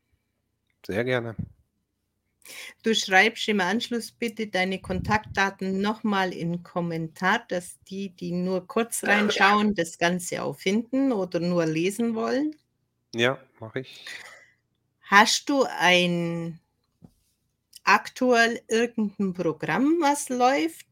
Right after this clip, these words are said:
Speaker 2: beziehungsweise dein Koffer ist ja grad aktuell? Ist der Koffer
Speaker 1: Genau.
Speaker 2: schon voll?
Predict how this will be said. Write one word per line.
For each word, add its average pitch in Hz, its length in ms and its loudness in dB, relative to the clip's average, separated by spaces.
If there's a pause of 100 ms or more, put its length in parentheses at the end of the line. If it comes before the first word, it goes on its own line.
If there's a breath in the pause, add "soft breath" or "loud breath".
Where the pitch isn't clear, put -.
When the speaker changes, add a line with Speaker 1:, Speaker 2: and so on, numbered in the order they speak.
Speaker 2:
beziehungsweise 190 800 0
dein 143 320 0 (120)
Koffer 226 560 0
ist 285 260 -2
ja 285 100 0
grad 254 380 0
aktuell? 262 1000 0 (120)
Ist - 240 -10
der 190 100 0
Koffer 101 380 6
Speaker 1:
Genau. - 0 -
Speaker 2:
schon 101 240 -2
voll? 220 280 2